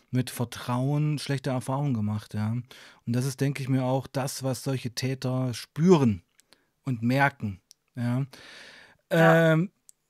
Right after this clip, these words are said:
Speaker 1: natürlich stelle ich mir als Mann auch die Fragen, äh, wie Kevin. Und das muss man natürlich auch, äh, oft genug sagen, nicht jeder Mann ist hier ein Arschloch, ja.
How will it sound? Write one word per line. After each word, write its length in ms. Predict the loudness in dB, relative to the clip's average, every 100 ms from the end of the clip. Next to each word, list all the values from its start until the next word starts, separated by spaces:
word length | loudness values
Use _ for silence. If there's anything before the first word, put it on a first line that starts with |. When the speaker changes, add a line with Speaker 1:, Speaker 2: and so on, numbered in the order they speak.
| _ _ -6
Speaker 1:
natürlich 500 | -4 4 6 6 6
stelle 220 | 4 4
ich 140 | 2 2
mir 180 | 2
als 180 | 0 0
Mann 280 | 0 0 0
auch 220 | 0 -2
die 160 | -4 -6
Fragen, 760 | -6 -4 -2 -4 -4 -4 -4
äh, 180 | -4 -4
wie 120 | -6
Kevin. 640 | -4 -2 0 2 0 -2 -6 _ _ _ _ _ _ _ _ -20 _ _ _ _ _ _ _ -20 _ -4
Und 120 | -2
das 120 | 2
muss 220 | 2 2
man 120 | 0
natürlich 380 | 0 0 -2 -2
auch, 180 | -2 -4
äh, 320 | -8 -10 -12 -16 -20 _ -20 -20 -20 -20 -18 -18
oft 240 | -12 -12 -6
genug 280 | -4 -4 -4
sagen, 300 | -4 -2 -2 -2
nicht 180 | -4
jeder 260 | -4 -2 0
Mann 240 | 0 -2
ist 120 | -4 -4
hier 120 | -4
ein 120 | -4
Arschloch, 520 | -4 -6 -6 -8 -6
ja. 260 | -4 -4